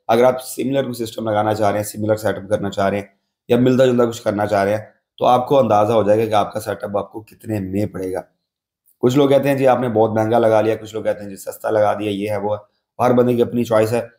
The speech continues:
आप इस सिस्टम को इससे मज़ीद इम्प्रूव भी कर सकते हैं और सिस्टम को इससे मज़ीद डाउन भी कर सकते हैं, ये आपकी मर्ज़ी है।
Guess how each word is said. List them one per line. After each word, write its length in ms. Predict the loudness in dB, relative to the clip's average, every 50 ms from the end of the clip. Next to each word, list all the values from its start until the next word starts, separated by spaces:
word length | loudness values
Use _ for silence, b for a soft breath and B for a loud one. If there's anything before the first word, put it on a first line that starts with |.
| _ _ _ _ _ 0
आप 220 | 0 0 0 -2 -4
इस 180 | -6 -6 -4 -6
सिस्टम 320 | -6 -6 -2 -2 -2 0
को 120 | 2 2 2
इससे 220 | 2 2 0 0
मज़ीद 300 | 2 2 2 2 2 2
इम्प्रूव 360 | 0 -2 0 -2 -2 0 0 0
भी 120 | 0 2 4
कर 120 | 4 2 2
सकते 280 | 0 -6 -8 -8 -10
हैं 180 | -10 -10 -12 _ _ _ _ _ 0
और 120 | 0 0
सिस्टम 360 | 2 0 -4 -2 0 -2 -2 0
को 140 | 0 0
इससे 280 | 0 0 -4 -2 -2 -2
मज़ीद 400 | 0 0 -2 0 -2 -2 -2 -2
डाउन 320 | 0 2 2 2 2 0 0
भी 120 | 0 0 0
कर 140 | 2 0 -2
सकते 280 | -2 -6 -14 -16 -18 -16
हैं, 60 | -8
ये 120 | -2 0 2
आपकी 260 | 2 2 0 -4 -8
मर्ज़ी 280 | -8 -8 -8 -10 -10 -10
है। 120 | -10 -12